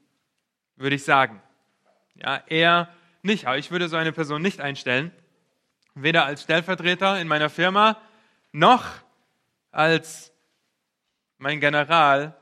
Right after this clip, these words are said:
auf dem Schlachtfeld. Ich benötige einige Unterlagen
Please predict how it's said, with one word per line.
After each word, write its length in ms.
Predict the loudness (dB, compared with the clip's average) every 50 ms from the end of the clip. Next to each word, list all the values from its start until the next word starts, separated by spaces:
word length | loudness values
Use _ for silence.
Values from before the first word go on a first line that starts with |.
| _ _ -12
auf 180 | -10 -10 -10
dem 160 | -10 -12 -12 -10
Schlachtfeld. 720 | -6 -4 -4 -4 -4 -6 -12 -10 -6 -4 -4 -4 -6 -10 _ _ _ _ _ _ _ _ _ _ _ _ _ _ _ _ _ _ _ _ _ _ _ _ _ _ _ _ _ _ _ _ _ _ _ _ _ _ _ _ _ _ _ _ _ _ _ _ _ _ _ _
Ich 40 | -8
benötige 680 | -4 -2 -2 -2 -2 -2 -2 0 0 2 0 0 -2 -6 _ _ _ _ _ _ -2
einige 380 | 2 2 4 4 2 0 0
Unterlagen 640 | 0 0 2 2 4 4 6 6 4 4 0 -4